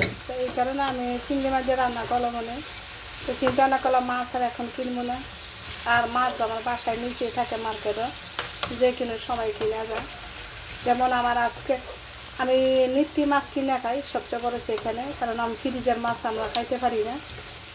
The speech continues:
এই কারণে কালকা মুরগির মাংস নিয়ে আসছিলাম, রান্না করছি। আজকে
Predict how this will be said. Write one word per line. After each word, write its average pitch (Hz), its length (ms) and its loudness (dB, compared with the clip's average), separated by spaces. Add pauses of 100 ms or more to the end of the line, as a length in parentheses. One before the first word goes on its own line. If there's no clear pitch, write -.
এই 233 120 -4
কারণে 240 320 4 (240)
কালকা 233 280 4 (100)
মুরগির 254 360 0
মাংস 247 240 -2 (380)
নিয়ে 240 200 0
আসছিলাম, 240 440 -2 (800)
রান্না 226 320 2
করছি। 240 300 -2 (1000)
আজকে - 200 0